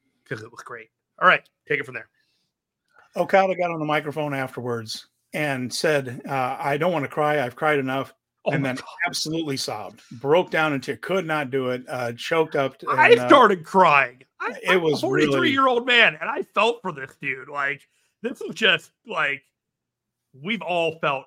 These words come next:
Speaker 1: every bump that he's taken, man. <laughs>
Speaker 2: That's when he announced that he was vacating the championship, and what, what else was he going to do? <laughs>
Speaker 1: Right.
Speaker 2: Uh, but, uh,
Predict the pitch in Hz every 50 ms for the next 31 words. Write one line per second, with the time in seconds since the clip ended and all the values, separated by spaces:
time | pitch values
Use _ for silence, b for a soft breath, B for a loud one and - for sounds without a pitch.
0 | _ - 147 147 143 143 147 143 143 147 139 110 _ _ _ - 127 123 117 117
1 | _ - 117 - _ 113 104 - - - - - _ _ _ _ _ - _ _
2 | _ _ _ - - 156 160 - _ _ _ _ - 147 165 180 185 - 190 180
3 | 151 151 160 156 143 143 143 143 143 139 - - 110 147 147 143 123 123 143 139
4 | 131 - 147 135 131 131 127 120 117 - 143 135 127 135 131 123 120 - 131 139
5 | 139 - 113 107 107 117 120 120 120 - 131 120 117 117 117 107 - 113 - -
6 | - - 110 117 123 123 117 104 98 117 123 - - - - - 240 165 - -
7 | - - - 139 - 185 165 160 147 135 - 180 160 139 135 - 160 143 139